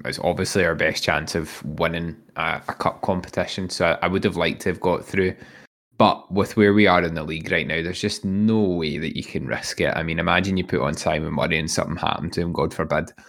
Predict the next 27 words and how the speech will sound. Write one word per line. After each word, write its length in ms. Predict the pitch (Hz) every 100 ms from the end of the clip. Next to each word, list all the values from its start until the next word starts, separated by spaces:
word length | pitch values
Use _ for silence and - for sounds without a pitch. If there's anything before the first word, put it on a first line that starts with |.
| _ _ _
um, 640 | 98 87 82 82 80 80 - -
during 320 | - 85 80
that 240 | 80 73 73
game. 260 | 73 82
It 120 | 90 76
would 100 | 87
have 100 | 85
been 140 | 85
an 80 | 71
absolute 420 | 71 - 90 55
disaster. 640 | 82 82 76 - - 82
So, 400 | 82 - 80 82 - - - _ _ _
yeah, 300 | 131 120 117 - -
um, 480 | 98 95 92 92 92 - _
I, 120 | 104 -
I, 320 | 92 - 123 - -
I 80 | 131
can 180 | 135 135
see 160 | 117
positives 560 | - 95 87 82 82 -
from 160 | 92
the 100 | 87
game, 360 | 85 85 85 87 _ - -
like 160 | -
Aaron 280 | 85 85 82
Healy 360 | 85 82 85 82
and, 240 | 82